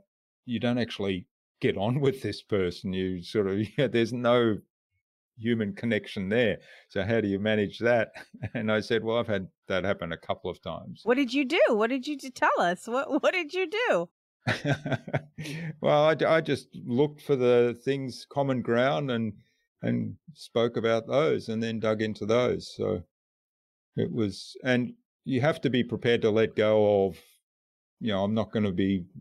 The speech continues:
Speaker 1: this person's not gonna be my best friend." and after this conversation, the relationship may,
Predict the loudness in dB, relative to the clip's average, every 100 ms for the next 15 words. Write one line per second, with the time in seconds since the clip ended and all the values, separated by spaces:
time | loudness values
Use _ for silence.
0 | -8 -8 0 0 0 -2 -4 -2 -4 -2
1 | -2 -2 -2 -4 -2 -2 -2 -8 _ _
2 | _ _ _ -6 -2 -2 -4 -12 -6 0
3 | 0 0 -2 -2 -2 -2 -2 -2 -2 0
4 | 0 0 -4 -4 -8 _ _ _ _ _
5 | 0 2 4 2 -2 -4 -4 0 2 0
6 | -4 -8 -8 -2 0 0 -2